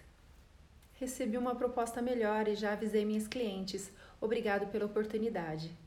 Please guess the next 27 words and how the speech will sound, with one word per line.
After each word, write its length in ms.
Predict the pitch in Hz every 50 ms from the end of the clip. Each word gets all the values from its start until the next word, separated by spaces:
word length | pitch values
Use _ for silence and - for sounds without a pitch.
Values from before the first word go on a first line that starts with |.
| - - - - -
Quero 200 | - 202 190 190
deixar 340 | 185 196 190 - - 180 180
as 100 | 185 -
portas 400 | - 226 240 254 254 277 262 277
abertas 500 | 262 226 220 202 196 208 208 - 214 -
com 120 | - 214
você." 400 | 190 214 220 214 - 175 156 160 156 - - - - - - - - - - - - - - - - - - - - - - - - - - - - - - - -
E 60 | 196
a 60 | 190
vontade 440 | 180 185 185 185 202 190 190 190 208
de 140 | 180 180 185
desistir 840 | 175 190 185 170 175 175 - - - - 233 233 214 190 190 - - - - - - -
cresce. 560 | - - 190 185 180 175 180 - - 165 156 - - - - - - - - - - - - - - -
Mas 120 | - 208 202
você 200 | 226 240 - 285
já 120 | 302 339
parou 360 | - - 202 185 185 196 202
pra 140 | - - 190
pensar 720 | 180 - 185 175 180 180 - 202 190 180 175 180 - - - - - - -
que 120 | - - 208
isso 180 | 208 - 208
tudo 180 | 202 - 220 202
é 40 | 202
uma 140 | 196 190 185
grande 320 | 190 196 202 185 175 175
bobagem? 640 | 160 175 175 190 190 185 175 170 175 175 165 175 175 - - - - - - - - - - - - - - - - - - - - - - -
Lógico 640 | - 214 208 196 180 180 180 - 180 - 180 175